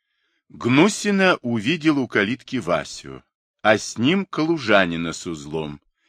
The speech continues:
и крикнул в открытое окно конторы: «Эй, Вытька!»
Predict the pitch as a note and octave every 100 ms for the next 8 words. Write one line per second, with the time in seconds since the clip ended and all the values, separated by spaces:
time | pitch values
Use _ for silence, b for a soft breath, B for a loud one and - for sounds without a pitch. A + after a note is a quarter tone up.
0 | _ F#2+ G#2 - G#2 E3+ - D#3+ D3 G#2+
1 | G2 - - A#2+ - B2 A2+ - - E2
2 | - E2 D2 - - - _ _ _ _
3 | - C3 E3+ A#2+ - _ _ - G#2+ G3
4 | - - D#2 B1